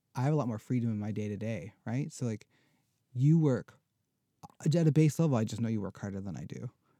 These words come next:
because you have to. You have a house, you have family, you have kids. Like, you are just doing all this unpaid labor,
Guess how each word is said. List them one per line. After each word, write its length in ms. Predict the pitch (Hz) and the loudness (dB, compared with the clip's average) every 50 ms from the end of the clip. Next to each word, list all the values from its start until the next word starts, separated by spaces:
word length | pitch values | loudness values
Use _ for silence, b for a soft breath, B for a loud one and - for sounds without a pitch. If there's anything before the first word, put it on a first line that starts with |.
| _ _ | _ _
because 200 | - 127 123 120 | -2 0 0 2
you 80 | 120 | 2
have 180 | 139 170 165 - | 2 2 2 0
to. 240 | - - - - 110 - _ _ _ _ | -4 -8 -8 -8 -12 -16 _ _ _ _
You 120 | - 127 120 | -4 -2 -2
have 80 | 113 | -2
a 40 | 107 - | -4 -2
house, 340 | - 143 127 104 101 - | -2 -2 -2 -2 -4 -8
you 80 | - 110 | -10 -10
have 60 | 107 | -10
family, 420 | - - 127 135 135 123 107 104 98 | -8 -6 -4 -2 -2 -2 -2 -4 -6
you 60 | 104 | -8
have 100 | 107 - | -10 -12
kids. 400 | - - 131 139 131 110 95 - | -8 -6 -4 -2 -2 -4 -4 -8
Like, 120 | 107 113 - | -10 -10 -6
you 260 | 117 117 131 147 151 147 | -4 -2 0 2 2 0
are 60 | 143 | 0
just 180 | 127 139 127 - | -2 -4 -6 -4
doing 200 | 135 123 117 113 | -4 -4 -4 -4
all 180 | 107 107 113 120 | -6 -6 -6 -4
this 180 | 120 123 117 - - | -4 -6 -6 -8 -8
unpaid 480 | 113 113 113 113 - 120 113 113 - | -4 -4 -4 -4 -4 -4 -6 -6 -6
labor, 420 | 110 113 120 - - - 143 135 | -6 -6 -6 -6 -6 -8 -10 -10